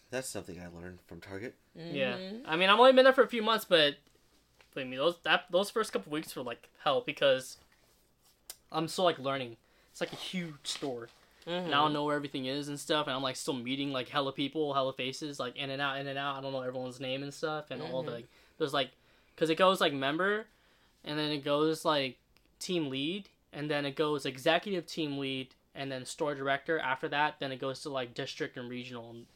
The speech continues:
Speaker 2: those are, like, people that are, like, in charge of, like, all the stores
Speaker 3: Hmm.
Speaker 2: entirely for, like, the Bay Area and stuff. Um, I know, like, the store director and all of them, they all know me and stuff,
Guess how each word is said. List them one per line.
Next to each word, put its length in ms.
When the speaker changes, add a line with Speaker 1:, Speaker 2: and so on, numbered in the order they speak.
Speaker 2:
those 180
are, 20
like, 160
people 220
that 60
are, 20
like, 100
in 100
charge 220
of, 60
like, 140
all 200
the 60
stores 540
Speaker 3:
Hmm. 80
Speaker 2:
entirely 460
for, 100
like, 80
the 60
Bay 180
Area 320
and 140
stuff. 300
Um, 240
I 120
know, 260
like, 180
the 60
store 200
director 340
and 100
all 120
of 60
them, 100
they 60
all 140
know 180
me 200
and 100
stuff, 360